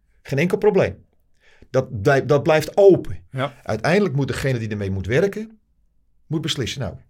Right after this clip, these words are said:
Speaker 1: keepers, eh, handschoenen punt N L. Ik ben begonnen in de tijd geen handschoenen.
Speaker 2: Blote handen.
Speaker 1: Blote handen en dan handschoenen geweven met een tafeltennisbedje. En, nou goed, ik ben de eerste in Nederland geweest die met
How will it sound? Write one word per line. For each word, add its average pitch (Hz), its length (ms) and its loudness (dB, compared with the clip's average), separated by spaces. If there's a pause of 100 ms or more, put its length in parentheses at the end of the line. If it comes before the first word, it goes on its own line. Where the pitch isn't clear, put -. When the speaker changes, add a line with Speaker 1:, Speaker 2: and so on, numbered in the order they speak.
Speaker 1:
keepers, - 400 -10
eh, 117 180 -6
handschoenen 113 420 -8
punt 104 260 -10
N 101 60 -10
L. 90 140 -10 (680)
Ik 160 160 -4
ben 160 120 2
begonnen 170 240 0
in - 40 -6
de - 60 -2
tijd 139 160 0
geen 143 200 -4
handschoenen. 143 460 -10 (1800)
Speaker 2:
Blote 147 240 -2
handen. 127 340 -4 (180)
Speaker 1:
Blote 139 300 4
handen 143 440 -2
en 127 120 0
dan 113 300 0
handschoenen 139 500 0
geweven 113 640 2
met 101 140 -4
een 90 100 -10
tafeltennisbedje. 151 1040 -6
En, 117 160 -6 (440)
nou 135 120 -4
goed, 113 200 0 (200)
ik 160 120 0
ben 160 140 2
de 147 120 -6
eerste 208 280 -2
in 147 60 0
Nederland 113 260 2
geweest 135 320 -6
die 127 120 -2
met 117 320 -8